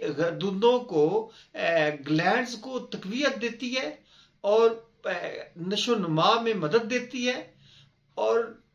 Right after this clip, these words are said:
ए, मैंने इसका खुद experience, ए, किया है कि ये आदमी अगर, ए, इस्तेमाल कर लेना तो जिल्द कभी नहीं लटक-, लटकती।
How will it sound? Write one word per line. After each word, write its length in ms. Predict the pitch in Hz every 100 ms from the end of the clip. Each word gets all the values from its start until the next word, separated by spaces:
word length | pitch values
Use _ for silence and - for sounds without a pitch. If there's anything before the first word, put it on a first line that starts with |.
| _ -
ए, 340 | - - - 165
मैंने 440 | 160 180 226 269
इसका 1040 | 294 262 - _ - - 240 247 240 233 - -
खुद 300 | - 262 302
experience, 800 | - 220 - 240 285 302 - - - _ -
ए, 420 | 180 175 165 151 -
किया 280 | 220 247 156
है 140 | 151 - - - - _ -
कि 440 | 208 190 - - _ -
ये 680 | 160 226 285 302 302 254 - _ _ _ -
आदमी 400 | 175 185 240 285
अगर, 360 | 254 269 285 262 - - -
ए, 100 | - - - _ _ _
इस्तेमाल 600 | 214 - 233 202 214 294 294
कर 200 | 269 311
लेना 300 | 240 151 139 156 _ _ _ _ _
तो 520 | 247 226 233 226 226 - 151 131
जिल्द 380 | 233 320 311 -
कभी 220 | 302 277
नहीं 180 | 220 139
लटक-, 320 | - - -
लटकती। 480 | 151 151 - -